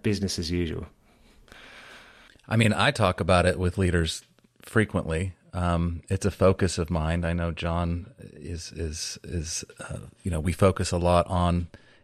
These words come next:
Speaker 2: uh, mindset and, um, well-being and, you know, connecting all parts of ourselves. I, I wholeheartedly, um,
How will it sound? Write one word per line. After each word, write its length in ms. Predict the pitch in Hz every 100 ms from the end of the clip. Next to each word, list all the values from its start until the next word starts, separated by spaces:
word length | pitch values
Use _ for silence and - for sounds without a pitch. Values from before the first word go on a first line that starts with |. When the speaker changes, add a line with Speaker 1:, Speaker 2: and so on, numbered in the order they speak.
| _ _
Speaker 2:
uh, 240 | 90 85 82
mindset 800 | - 90 95 92 - 92 95 - -
and, 460 | 87 87 87 82 - - - - _
um, 420 | 90 90 85 90
well-being 680 | 95 95 90 90 90 92 95
and, 540 | 76 85 87 87 85 - -
you 120 | 90
know, 300 | 85 85 87 _ _ _
connecting 440 | - 104 87 98 92
all 140 | 90
parts 280 | - 87 -
of 100 | 90
ourselves. 480 | 92 87 95 98 92
I, 80 | 85
I 200 | 87 92
wholeheartedly, 800 | 87 90 92 87 90 90 87 82 _ _ - _ _ -
um, 360 | 95 87 87